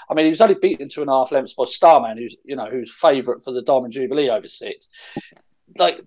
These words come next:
this horse is much better than a mark of a hundred, and he's just shown it four days ago.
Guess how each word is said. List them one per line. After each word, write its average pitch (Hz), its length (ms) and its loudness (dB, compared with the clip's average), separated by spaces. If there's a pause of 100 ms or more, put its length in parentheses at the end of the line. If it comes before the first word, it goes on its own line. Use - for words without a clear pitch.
(160)
this 233 220 0
horse 170 300 4
is 143 120 -12
much 226 520 -2
better 156 200 2
than 139 120 -2
a 135 40 -2
mark 135 220 4
of 131 80 -6
a 117 60 -4
hundred, 131 360 -2
and 123 100 -8
he's 156 140 -8
just 240 180 -10
shown 175 320 0
it - 140 -14
four 131 200 -2
days 143 260 0
ago. 101 220 -10